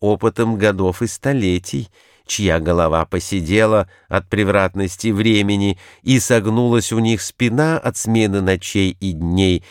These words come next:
и о них можно сказать: "Трясло нас время, как оно трясло, оно могуче, сколько лет прошло. Легко ходил я,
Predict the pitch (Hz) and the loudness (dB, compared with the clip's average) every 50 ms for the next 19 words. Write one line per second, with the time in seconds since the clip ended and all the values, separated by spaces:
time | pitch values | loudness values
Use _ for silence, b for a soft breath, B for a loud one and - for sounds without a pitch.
0 | B B B 92 98 92 80 85 87 78 - 78 80 78 71 65 65 62 60 - | B B B 0 0 0 0 0 -4 -4 -4 -4 -4 -4 -4 -4 -6 -10 -10 -12
1 | - - 69 64 60 78 113 143 139 - - - _ _ _ _ _ _ _ _ | -10 -8 -8 -6 -2 -2 0 0 0 -2 -6 -14 _ _ _ _ _ _ _ _
2 | _ _ _ _ _ _ _ _ - - 143 135 131 - - - 127 127 127 127 | _ _ _ _ _ _ _ _ 0 2 2 4 2 2 0 0 0 2 4 4
3 | 147 147 131 123 123 117 - - 113 110 110 101 107 123 139 127 117 113 110 104 | 4 4 2 2 0 -2 -2 -6 -4 -2 0 0 2 2 2 2 2 2 2 0
4 | 101 98 95 92 _ _ _ - - 170 190 185 - - - 113 107 98 90 95 | 0 0 -2 -4 _ _ _ -4 -2 0 0 -2 -4 -2 -2 0 0 0 0 -2
5 | 104 - - 90 95 92 92 - - 73 62 60 69 82 95 98 87 82 - b | -2 -4 -4 -4 -4 -4 -6 -8 -12 -12 -10 -6 -2 -2 0 0 0 -4 -6 b
6 | b b b b b b - 113 117 113 135 196 226 233 220 226 220 170 98 90 | b b b b b b -2 0 0 2 2 2 2 2 2 0 -2 -2 -2 -2
7 | 113 170 190 175 - - - - 64 62 - b b b b - - - - - | -2 0 -2 -4 -6 -8 -8 -8 -8 -8 -10 b b b b -12 -12 -12 -10 -6
8 | - 78 98 98 90 78 - - - 80 71 71 92 107 78 - _ _ - - | -2 2 2 2 2 0 -4 -4 -4 -4 -2 0 -2 -2 -2 -6 _ _ -8 -6
9 | 67 55 - - - - 52 58 73 80 76 62 - _ _ _ _ _ _ _ | -6 -6 -6 -10 -12 -10 -8 -4 -2 -2 -4 -4 -8 _ _ _ _ _ _ _
10 | _ - - 165 185 214 196 - _ - - 226 240 233 214 - - 87 85 73 | _ 0 2 2 4 4 2 0 _ -2 0 0 0 0 -2 -2 -2 -2 -2 0
11 | 87 101 104 98 92 87 85 90 87 82 | -2 0 0 0 0 2 2 2 2 0